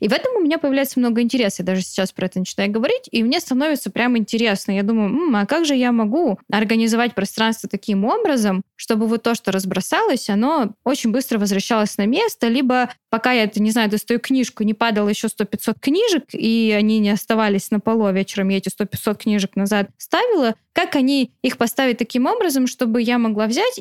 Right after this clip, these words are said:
и назад поставить, и сто пятьсот книжек оставались на месте?» Очень как бы прост. И вдруг у меня у уборки появляется смысл. Я начинаю думать о том, как это прикольно сделать, организовать эту комнату, сделать ее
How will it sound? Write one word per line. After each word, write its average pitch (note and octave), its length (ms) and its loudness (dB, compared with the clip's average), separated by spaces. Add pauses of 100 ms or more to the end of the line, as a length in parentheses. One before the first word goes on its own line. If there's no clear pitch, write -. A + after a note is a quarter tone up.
и C#4 80 2
назад C#4 340 0
поставить, B3+ 560 -2
и A3 60 -2
сто - 180 -4
пятьсот - 300 -6
книжек C#4 340 -2
оставались G#3+ 560 0
на A3 60 -2
месте?» A3+ 440 0
Очень A#3+ 440 0
как G3+ 220 -2
бы F#3+ 280 -2 (140)
прост. D4+ 460 0
И B3+ 100 0
вдруг C4 280 0
у C#4 40 2
меня B3 260 2
у A3+ 100 2
уборки B3+ 380 -2
появляется A3 300 0 (540)
смысл. - 600 -2 (180)
Я G#3+ 140 0
начинаю G#3+ 420 0
думать A3 300 -2
о G3 40 -2
том, E4 280 -2
как B3+ 180 -2
это - 140 -8
прикольно A3 720 0 (100)
сделать, G#3+ 580 -2
организовать G3 840 0
эту G#3 120 -4
комнату, G3+ 400 -2
сделать G#3 440 -2
ее G#3 260 0